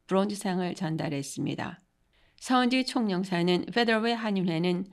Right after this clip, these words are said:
서북미에서 가장 단결되고 모범적인 한인회 가운데 한 곳이라고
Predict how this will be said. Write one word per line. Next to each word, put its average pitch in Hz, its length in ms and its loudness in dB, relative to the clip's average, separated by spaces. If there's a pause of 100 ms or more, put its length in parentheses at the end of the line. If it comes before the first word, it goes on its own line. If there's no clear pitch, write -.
(200)
서북미에서 220 720 0
가장 175 460 -2
단결되고 165 800 0
모범적인 190 720 0
한인회 208 440 -2
가운데 170 400 -2
한 196 200 -4
곳이라고 160 800 -2